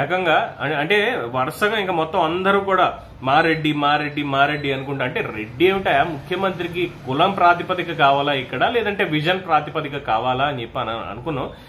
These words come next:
So అలాగే మొత్తం రెడ్లందరూ ఏకమయ్యారు. వాళ్ళ వెనకాల వెళ్ళినటువంటి వాళ్ళు కొంతమంది వివిధ సామాజిక వర్గాల వాళ్ళు ఈ రోజు ఏమవుతోందని అందరికీ తెలుస్తోంది,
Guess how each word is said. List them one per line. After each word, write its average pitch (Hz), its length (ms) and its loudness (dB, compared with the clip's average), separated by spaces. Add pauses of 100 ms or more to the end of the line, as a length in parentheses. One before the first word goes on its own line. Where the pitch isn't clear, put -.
(220)
So 240 60 4
అలాగే 220 180 6
మొత్తం 208 280 0
రెడ్లందరూ 180 480 0
ఏకమయ్యారు. 170 540 -2
వాళ్ళ 151 200 0
వెనకాల 143 320 0
వెళ్ళినటువంటి 139 560 -4
వాళ్ళు 131 180 -2
కొంతమంది 135 580 -4 (100)
వివిధ 123 220 -6
సామాజిక 123 480 -4
వర్గాల 120 300 -2
వాళ్ళు 113 200 -4
ఈ 113 40 -6
రోజు 117 220 -4
ఏమవుతోందని 123 560 -4
అందరికీ 117 300 -6
తెలుస్తోంది, 131 640 -4